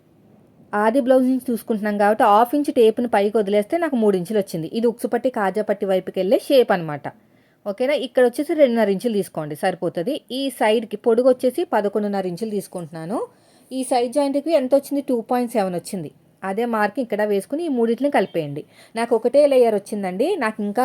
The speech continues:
ఇంకొక రెండు లేయర్లు కావాలి. ఓకేనా? ఒకటేమో బాగా దళసరిగున్న లేయర్ వేస్తాను మధ్యలో,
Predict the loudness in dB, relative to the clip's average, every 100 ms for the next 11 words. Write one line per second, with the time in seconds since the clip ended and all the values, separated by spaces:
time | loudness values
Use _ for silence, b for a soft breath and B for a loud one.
0 | 0 -2 -4 -2 0 0 2 2 2 0
1 | 0 -2 -2 -2 -4 b b b -8 -6
2 | -6 -4 -6 -10 _ _ _ _ _ _
3 | _ _ -12 -6 -2 -2 0 2 2 2
4 | 2 2 2 0 0 2 2 4 2 -2
5 | -8 -6 -6 -2 0